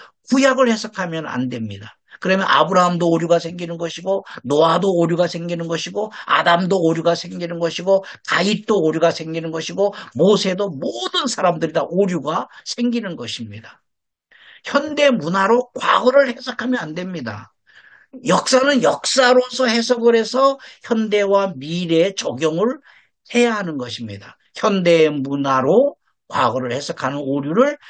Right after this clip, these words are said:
유대인들이 범하고 있습니다. 그러니까 하나님을 해석하는 거예요. 현대 유대인들의 문화로서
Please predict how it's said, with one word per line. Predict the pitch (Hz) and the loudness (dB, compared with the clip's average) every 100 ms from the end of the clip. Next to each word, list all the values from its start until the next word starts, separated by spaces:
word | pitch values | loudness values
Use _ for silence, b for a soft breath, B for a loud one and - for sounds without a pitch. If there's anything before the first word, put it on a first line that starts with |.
| B | B
유대인들이 | 120 117 127 117 113 120 220 240 _ _ | -8 0 2 2 -2 -6 -8 -10 _ _
범하고 | - 107 101 95 98 | -10 -4 -4 -4 -8
있습니다. | 101 - 113 104 107 - _ | -10 -12 -12 -14 -16 -20 _
그러니까 | 240 - - | -2 -2 -4
하나님을 | - 285 277 262 262 | 0 4 4 4 4
해석하는 | 233 240 233 226 220 | 2 -2 -2 -2 -2
거예요. | 208 131 107 - B B | -4 -6 -8 -14 B B
현대 | - 208 185 180 175 | -2 0 4 6 6
유대인들의 | 143 165 185 170 160 160 | 4 2 2 2 0 -2
문화로서 | 127 139 175 180 180 - 240 277 | 0 -2 0 0 0 2 4 4